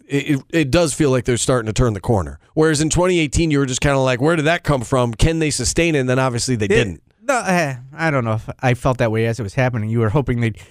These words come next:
Speaker 2: they clearly thought they were turning the corner 'cause they hired, you know, they extended the <laughs> head coach and did everything else. So I, I, I think, I
Speaker 1: I,
Speaker 2: think
Speaker 1: I
Speaker 2: it's very similar.
Speaker 1: Yeah, well, it is. Y-, right. It's similar in that we gotta see what happens next. Um,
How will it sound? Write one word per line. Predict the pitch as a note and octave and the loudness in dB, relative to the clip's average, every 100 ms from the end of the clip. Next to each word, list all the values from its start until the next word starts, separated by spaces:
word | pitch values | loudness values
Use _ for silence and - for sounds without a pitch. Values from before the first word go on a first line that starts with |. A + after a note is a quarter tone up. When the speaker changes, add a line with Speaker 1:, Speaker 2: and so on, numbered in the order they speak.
| _ | _
Speaker 2:
they | F#3 F#3 | -2 2
clearly | A3 C4 A3+ G#3 | 2 2 2 2
thought | G#3 F#3+ | 0 2
they | F#3 | 0
were | E3 | 0
turning | - F3 D#3+ | 0 0 0
the | C3 | -2
corner | - E3 C#3 C3+ | 0 0 0 0
'cause | C#3 A#2 | -2 0
they | A#2+ C3 - _ - | 0 0 -4 _ -4
hired, | D#3+ E3 C#3 E2+ | 2 2 0 -2
you | C3 | 0
know, | A#2 | 0
they | G#2+ G#2+ | 0 -2
extended | G#2+ - D#3+ D3 B2+ | -4 -2 0 0 0
the | |
<laughs> | |
head | C3 G3+ C#3+ | 0 0 0
coach | - G3+ G3 A#3+ - | 0 0 0 -4 -2
and | E3+ D3+ F3 A3 B3 F#3+ | -2 -2 -10 -6 -4 -2
did | F#3+ F#3+ | 0 2
everything | F3+ E3+ D#3 D#3 | 2 0 0 0
else. | D3+ C#3+ - | 0 -2 -2
So | E3 | 0
I, | D#3+ | 0
I, | - F3 F3 F3 | 0 0 0 0
I | |
think, | E3+ F3+ C#3+ - _ _ _ _ - - | 0 -2 -4 -8 _ _ _ _ -20 -2
I | E3+ | 0
Speaker 1:
I, | |
Speaker 2:
think | G#3 A3 | 0 -2
Speaker 1:
I | |
Speaker 2:
it's | F#3+ | -2
very | F3+ E3 | 0 0
similar. | C#3 D#3+ C3+ G#2+ G#2 - - | 0 0 0 -2 -6 -8 -2
Speaker 1:
Yeah, | B3 F#3 D#3+ | 0 0 2
well, | G3+ G#3 | 2 4
it | G3+ | 2
is. | B3 - D#3 | 0 -2 -2
Y-, | D3 C3 B2 - | -2 -4 -14 -2
right. | C3 B2+ | 0 2
It's | E2+ A#2+ | 0 0
similar | - F3+ C#3+ B2+ | 2 2 2 2
in | |
that | A#2+ A#2+ | 2 0
we | A#2 | 2
gotta | B2+ A2 | 2 0
see | - C3+ | 0 0
what | C3 | 0
happens | G2+ A2 F#2 F2 | 0 -2 -4 -4
next. | A2+ F2+ - - - _ _ B2+ | -2 -2 -6 -16 -20 _ _ 0
Um, | A#2 G#2 F#2+ F2 | 2 0 -2 -8